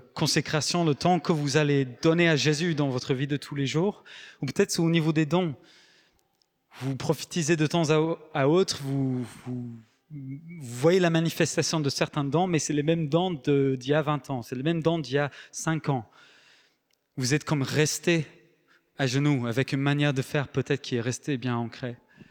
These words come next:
Je pense qu'il y a vraiment un encouragement pour, pour nous qui stagnons tous à certains moments dans notre marche spirituelle, de prendre un pas un peu plus loin, de risquer un peu l'inconfort d'entrer dans de nouvelles choses,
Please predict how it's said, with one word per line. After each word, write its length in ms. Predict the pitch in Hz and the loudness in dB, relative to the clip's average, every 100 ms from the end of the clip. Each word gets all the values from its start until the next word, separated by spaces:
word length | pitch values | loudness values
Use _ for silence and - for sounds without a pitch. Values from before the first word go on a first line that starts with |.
| _ _ - _ _ _ - | _ _ -20 _ _ _ -14
Je 160 | - | -12
pense 260 | - 175 170 | -2 -2 2
qu'il 60 | 165 | 2
y 40 | |
a 40 | |
vraiment 280 | 135 170 185 | 2 2 2
un 40 | 165 | 2
encouragement 600 | 135 160 147 131 170 151 | 2 2 0 0 -2 -2
pour, 560 | - 135 123 110 107 _ | 0 0 2 -2 -8 _
pour 140 | - 139 | -2 0
nous 140 | 165 | 0
qui 200 | - 151 | -2 -6
stagnons 420 | - 156 139 139 | -4 -2 -2 -2
tous 320 | 127 - 170 | -4 -4 -2
à 60 | 147 | -2
certains 340 | - 135 - | -4 -8 -4
moments 300 | 135 139 147 | -2 0 0
dans 160 | 135 117 | -2 -4
notre 260 | 120 - 123 | -6 -4 -2
marche 340 | 139 135 - | -2 -2 -4
spirituelle, 760 | - 131 117 - 135 175 139 _ _ _ _ _ _ _ _ _ _ _ _ _ _ _ _ _ _ _ _ - | -4 -4 -4 -2 -2 -2 -4 _ _ _ _ _ _ _ _ _ _ _ _ _ _ _ _ _ _ _ _ -6
de 60 | 131 | -4
prendre 280 | - 165 160 | -2 0 0
un 60 | |
pas 240 | - 156 139 - - | 2 0 0 -6 -6
un 100 | 131 | -4
peu 140 | 139 | -4
plus 180 | - 139 | -2 0
loin, 260 | 127 120 104 - - _ - | 0 -2 -6 -20 -20 _ -8
de 120 | 120 | 0
risquer 340 | 123 147 - 165 | 2 2 0 0
un 80 | 151 | 2
peu 160 | 180 | 2
l'inconfort 960 | 170 160 - 156 - - 175 160 147 127 | 2 0 0 -2 0 2 2 2 -4 -2
d'entrer 380 | 156 156 - 165 | 0 0 -2 0
dans 160 | 151 | 0
de 100 | 135 | 0
nouvelles 300 | 143 135 147 | -2 0 -2
choses, 480 | - 160 127 110 | -2 -2 -4 -6